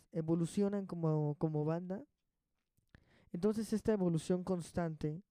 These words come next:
me encanta. Ya saben que a mí me gusta que las cosas evolucionen.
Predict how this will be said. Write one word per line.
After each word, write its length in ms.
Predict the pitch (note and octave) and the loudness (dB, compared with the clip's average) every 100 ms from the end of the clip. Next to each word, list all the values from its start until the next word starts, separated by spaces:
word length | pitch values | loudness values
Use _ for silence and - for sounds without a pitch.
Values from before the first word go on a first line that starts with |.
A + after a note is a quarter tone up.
| - | -8
me 220 | E3 E3+ | -4 -2
encanta. 580 | D#3 F3 E3+ E3+ F3+ B3+ _ _ _ _ _ _ _ _ _ _ _ _ | -4 -6 -6 -6 -8 -10 _ _ _ _ _ _ _ _ _ _ _ _
Ya 260 | D#3 D3+ E3 | -12 -2 -2
saben 280 | D#3 F3+ D#3+ | 0 -4 -4
que 960 | D3+ C#3+ C#3+ C#3+ C#3+ C#3+ - D3+ - - - _ _ _ _ _ _ _ _ _ - | -2 -2 -2 -4 -4 -6 -8 -10 -14 -16 -20 _ _ _ _ _ _ _ _ _ -6
a 100 | D#3 | -2
mí 60 | |
me 100 | E3 | 0
gusta 320 | E3 D#3+ - | 0 0 -4
que 240 | C#3+ D3 D3 | -8 -4 -4
las 160 | C#3 | -4
cosas 220 | - D#3+ D#3+ | -2 -2 0
evolucionen. 560 | D3+ D3 F3 F3+ F3+ | 0 0 -2 -4 -6